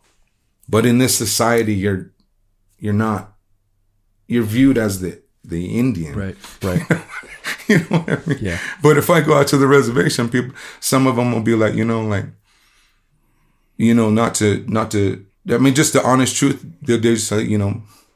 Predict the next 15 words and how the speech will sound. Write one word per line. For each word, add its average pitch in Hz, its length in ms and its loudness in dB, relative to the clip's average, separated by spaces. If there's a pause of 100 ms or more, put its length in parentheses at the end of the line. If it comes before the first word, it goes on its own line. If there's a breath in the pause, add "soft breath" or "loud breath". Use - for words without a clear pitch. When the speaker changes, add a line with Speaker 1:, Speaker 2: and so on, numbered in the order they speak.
(760 soft breath)
Speaker 1:
"You 117 140 2
act 127 220 2
like 120 120 2
one 117 200 2
of 92 120 -2
them." 107 360 -2
Speaker 2:
Yeah. 80 120 -12 (1300 soft breath)
Speaker 1:
You 76 160 -10
know? 78 160 -8
Speaker 2:
Right. 92 160 -6 (120)
Speaker 1:
And 92 140 -4
it's 90 180 -6
like, 78 180 -8 (280)
fuck. - 480 -14
Speaker 2:
Yeah. 87 180 -12